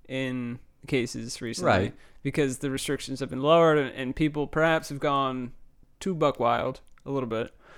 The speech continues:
Speaker 1: Uh, but this is just off the charts. This is just off the charts stupid.
Speaker 2: Yeah. Uh, it, it, it doesn't s-, would you consider this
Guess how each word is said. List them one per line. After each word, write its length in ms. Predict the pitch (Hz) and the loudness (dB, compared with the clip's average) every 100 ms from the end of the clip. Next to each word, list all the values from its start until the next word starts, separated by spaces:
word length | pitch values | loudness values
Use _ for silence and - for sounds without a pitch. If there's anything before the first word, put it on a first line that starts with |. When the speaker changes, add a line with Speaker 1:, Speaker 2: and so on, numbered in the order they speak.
| - - - | -20 -20 -8
Speaker 1:
Uh, 180 | 123 123 | -2 -2
but 240 | 110 147 | -2 4
this 180 | 196 208 | 4 4
is 120 | 151 | 0
just 200 | - 131 | -2 -6
off 220 | - 107 - | -4 -4 -6
the 60 | |
charts. 360 | - 90 - - | -8 -8 -8 0
This 180 | 180 196 | 4 4
is 100 | 175 | 4
just 200 | 139 131 | -2 -4
off 220 | - 135 | 0 0
the 80 | 120 | -2
charts 260 | 107 104 - | -6 -6 -4
stupid. 400 | - - - 87 - | -8 -10 -12 -16 -6
Speaker 2:
Yeah. 180 | 107 - - - - - - - - - - - - - - - - | -6 -6 -12 -20 -20 -20 -20 -20 -20 -20 -20 -20 -20 -20 -20 -20 -4
Uh, 460 | 113 107 101 101 - - _ _ _ _ - - - - | -2 0 0 -2 -4 -12 _ _ _ _ -20 -20 -20 -12
it, 180 | - 160 | -2 0
it, 200 | 165 143 - - | 0 -2 -4 -4
it 140 | 160 | 0
doesn't 240 | 170 185 185 | 2 2 0
s-, 240 | - - - - | -6 -10 -14 -6
would 220 | 131 147 | 0 2
you 160 | 156 202 | 2 -4
consider 400 | - 175 190 180 | -4 -4 -2 -2
this 280 | 180 - | -4 -6